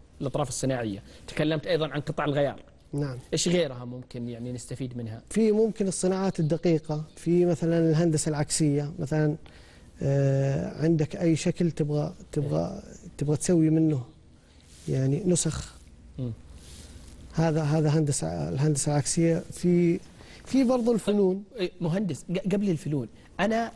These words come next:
Speaker 1: ي-، يعني كنت أتكلم مع شخص مختص وكان يقول لي إنهم جالسين يشتغلوا على فكرة البناء ثلاثي الأبعاد.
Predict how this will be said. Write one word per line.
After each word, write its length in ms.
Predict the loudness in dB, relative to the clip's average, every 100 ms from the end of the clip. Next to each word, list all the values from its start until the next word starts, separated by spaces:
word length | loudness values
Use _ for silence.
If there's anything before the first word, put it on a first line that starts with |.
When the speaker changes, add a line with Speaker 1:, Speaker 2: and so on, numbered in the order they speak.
| -6 0
Speaker 1:
ي-، 180 | 0 0
يعني 240 | -2 -2
كنت 240 | -2 -2 -2
أتكلم 380 | -2 -2 0
مع 120 | -2 -4
شخص 300 | -4 -4 -6
مختص 400 | -6 -4 -2 -2
وكان 240 | -2 0
يقول 220 | 0 2
لي 80 | 2
إنهم 220 | 2 2
جالسين 420 | 0 0 0 0
يشتغلوا 600 | 0 0 -2 -2 0 0 -2 -10 -4
على 180 | -2 0
فكرة 360 | -2 -2 -2 0
البناء 600 | 0 2 0 0 -2 -2 -8 -20 -20 -20 -16 -2
ثلاثي 400 | 0 0 -2 -6
الأبعاد. 480 | -6 -8 -8 -8